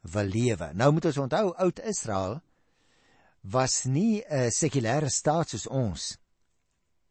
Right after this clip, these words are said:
en 'n demokrasie nie. Hulle was 'n teokratiese staat waar die wet van die Ou Testament gegeld het. Amper soos in sommige Arabiese lande deesdae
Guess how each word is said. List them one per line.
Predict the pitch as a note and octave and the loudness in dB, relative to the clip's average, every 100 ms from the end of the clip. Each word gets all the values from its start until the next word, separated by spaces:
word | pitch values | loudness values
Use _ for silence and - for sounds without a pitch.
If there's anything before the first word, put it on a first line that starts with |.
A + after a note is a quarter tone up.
| _ _ _ _ _ _ _ | _ _ _ _ _ _ _
en | - C3 | -2 0
'n | A2+ | 2
demokrasie | A#2 C3 A#2+ A2 - D3+ | 2 0 0 -2 0 0
nie. | G2 - _ _ _ _ _ _ _ _ _ _ _ _ | -2 -6 _ _ _ _ _ _ _ _ _ _ _ _
Hulle | F2+ C#3+ | -2 0
was | C#3 | 0
'n | B2 A2+ - _ _ _ _ | 0 -2 -6 _ _ _ _
teokratiese | - G#3 E3 A#2+ B2+ G2 F#2 F#2+ E2+ | 2 8 8 6 0 0 -2 -6 -8
staat | - D#2 A1 - - _ _ _ _ _ _ _ _ _ _ | -10 -12 -18 -20 -20 _ _ _ _ _ _ _ _ _ _
waar | F#2+ B2 | 2 2
die | B2 A2+ | 4 -2
wet | D#2+ E3+ A#3 - - | 2 2 2 -6 -20
van | - B2+ | -8 -4
die | A2+ | -2
Ou | - G3 | 0 0
Testament | C#3 - G#2 F2 | 0 -4 -6 -6
gegeld | - F2 F2 B1 | -10 -12 -12 -14
het. | - - - _ _ _ _ _ _ _ _ _ _ _ _ _ | -20 -20 -20 _ _ _ _ _ _ _ _ _ _ _ _ _
Amper | F3 F#3 F#3 | 0 2 2
soos | D#3 | 0
in | C3 | -2
sommige | A#2+ E3 D#3+ A#2 C3+ - _ _ _ _ _ _ _ _ _ _ _ _ | 2 2 2 0 -2 -4 _ _ _ _ _ _ _ _ _ _ _ _
Arabiese | - B2+ A#2+ C#3+ D3+ C3+ B2+ | -2 0 2 2 2 0 0
lande | A2+ B2+ C3+ A2+ | 0 0 0 0
deesdae | A2 A2 F#2+ - E2 | -2 -4 -4 -8 -14